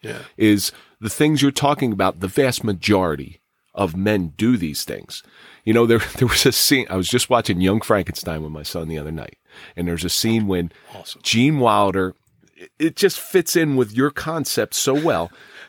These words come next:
Speaker 2: Gene Wilder is telling, "You're a good monster. Look at this good boy." And the monster, what's he do? <laughs>
Speaker 1: Peter Boyle.
Speaker 2: Peter Boyle just starts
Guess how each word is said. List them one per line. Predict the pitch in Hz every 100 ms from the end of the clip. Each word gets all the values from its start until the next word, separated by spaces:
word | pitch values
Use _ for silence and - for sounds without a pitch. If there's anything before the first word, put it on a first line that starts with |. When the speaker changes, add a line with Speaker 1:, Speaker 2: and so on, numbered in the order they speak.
| _ -
Speaker 2:
Gene | 139 170 175
Wilder | 143 131 120 107
is | -
telling, | - 127 123 117
"You're | 131 113 104
a |
good | 82 113 117
monster. | 110 107 104 - 127
Look | 196 226
at | 180 143
this | 143
good | - 165 170 131
boy." | 151 175
And | 131 123
the | 123
monster, | 139 156 151 131
what's | 151 -
he | 151
do? | 147 113 _
<laughs> | 359 381 339 330 330 320 320 330 330 320 330 330 262 285 339 311 - 330
Speaker 1:
Peter | 185 160
Boyle. | 147 143 127
Speaker 2:
Peter | 240 247 254
Boyle | 214 196 196
just | 131 131 135 131 -
starts | 135 131 131 131